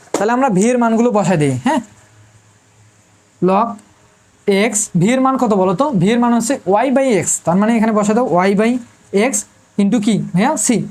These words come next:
is equal to, এইদিকেও দেখো, ওয়ান, ওয়ান থাকলো, ওয়ান ওয়ান থাকলো, এখানে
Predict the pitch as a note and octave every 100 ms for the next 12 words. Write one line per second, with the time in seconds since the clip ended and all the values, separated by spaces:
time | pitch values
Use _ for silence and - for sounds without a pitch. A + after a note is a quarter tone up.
0 | - A3+ A3+ A#3+ F#3+ D#3 A3 D#4+ - -
1 | - G3+ G3+ B3 G#3 D#3 C#3 - E3+ A3
2 | A#3 A3 A3 A3 A#3+ C#4 - - _ F3+
3 | G#3 A3+ G#3+ A3+ A#3+ A3+ A3+